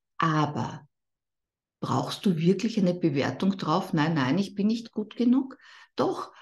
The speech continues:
auch das ist gut genug, denn irgendwann einmal schien dir offensichtlich diese Art, den Morgen zu beginnen,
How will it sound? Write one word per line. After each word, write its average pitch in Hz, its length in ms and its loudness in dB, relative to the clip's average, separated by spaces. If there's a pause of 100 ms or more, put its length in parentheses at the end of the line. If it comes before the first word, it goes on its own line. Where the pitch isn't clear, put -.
(120)
auch 202 180 -2
das - 400 -2
ist - 360 2
gut 247 240 2
genug, 262 460 6
denn 160 240 4
irgendwann 269 800 4
einmal 165 360 0
schien 202 460 4
dir 226 300 0
offensichtlich 151 1160 -2 (340)
diese 196 320 2
Art, 160 460 -2
den 170 200 4
Morgen 147 460 2
zu - 240 -4
beginnen, 170 720 2